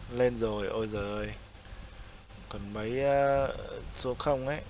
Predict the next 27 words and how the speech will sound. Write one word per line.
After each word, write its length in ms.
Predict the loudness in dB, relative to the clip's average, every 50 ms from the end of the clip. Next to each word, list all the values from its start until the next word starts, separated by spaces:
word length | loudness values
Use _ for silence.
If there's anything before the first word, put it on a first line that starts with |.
| -12 -16 -14 -14 -12 -12 -12 -12 -14 -14 -16 -16 -16 -16 -14 -12 -12 -12 -10 -12 -12 -12 -10 -8
Lên, 360 | -4 -4 -2 -2 -2 -2 -4
ờ, 240 | -4 -4 -4 -6 -6 -4 -2
PancakeSwap 680 | -2 -2 -2 -4 -4 -4 -4 -4 -4 -4 -2 -2 -2 -4 -4
à? 120 | -6 -6 -6 -6 -8 -10 -12 -12 -12 -12 -12 -12 -14 -14 -14 -12 -12 -12 -12 -14 -14 -14 -12 -10
Lên, 420 | -6 -2 0 0 0 0 -2 -4 -6
ờ, 480 | -4 -4 -4 -4 -4 -6 -6 -6 -6 -8 -8 -8
coi 140 | -6 -6 -4
market 380 | -4 -4 -4 -4 -6 -6 -4
cap. 280 | -2 0 0 0 0 -4 -8 -12 -12 -12 -12 -12 -12 -12 -14 -14 -12 -10 -10 -10 -12 -12 -14 -14 -12 -10 -10 -8 -10 -10 -12 -12 -12 -14 -14 -16 -16 -16 -16 -14 -14 -14 -12 -12 -10 -10 -8 -8 -8 -8 -10 -10 -12 -12 -12 -12 -14 -8
Đây, 200 | -4 -2 -2 -2
các 80 | -2 -2
bạn 120 | -2 -2
có 100 | -2 -2
thể 160 | -2 -2 -2 -2
mua 260 | 0 0 2 4 4
ở 100 | 2 2
trên 200 | 0 -2 -2 -2
này 140 | -4 -4 -2
nhá. 240 | -2 -2 -4 -4 -6 -8 -10 -12 -12 -12 -12 -12 -12 -12 -10 -10 -12 -12 -12 -14 -14 -12 -12 -10 -10 -10 -10 -12 -14 -14 -14 -14 -14 -12 -12 -12 -12 -10 -12 -12 -12 -12 -8 -4
Mình 140 | -4 -2 -2 -2
thì 80 | -2
mình 140 | -2 -2 -2
không 200 | -2 -4 0 2
mua 160 | 4 4 4
cho 140 | 4 4 0
nên 200 | 0 0 0 0
là 400 | -2 -2 -2 -2 -2 -4 -4 -6